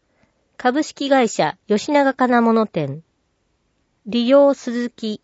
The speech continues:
株式会社レインボーモータースクール和光。株式会社レーマン和光工場。和光市商工会。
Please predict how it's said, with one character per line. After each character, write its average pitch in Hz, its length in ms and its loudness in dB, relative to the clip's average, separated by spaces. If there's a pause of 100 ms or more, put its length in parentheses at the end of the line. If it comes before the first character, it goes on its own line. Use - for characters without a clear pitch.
(880)
株 254 260 -4
式 - 240 -8
会 277 220 4
社 - 260 0
レ 262 200 4
イ 294 40 2
ン 302 120 2
ボ 277 200 4
ー - 20 0
モ 262 220 2
ー - 20 -4
タ 247 180 6
ー - 20 4
ス - 180 -12
ク 254 120 -4
ー 240 160 0
ル 175 100 0
和 190 140 0
光。 151 420 -2 (880)
株 240 240 0
式 277 260 -8
会 254 180 2
社 - 300 -2 (280)
レ 294 240 2
ー 285 40 2
マ 226 140 4
ン 170 120 2
和 170 120 -2
光 233 280 2
工 208 280 2
場。 147 420 -2 (960)
和 220 140 -2
光 311 260 2
市 - 140 -8
商 202 260 0
工 180 280 0
会。 139 280 -6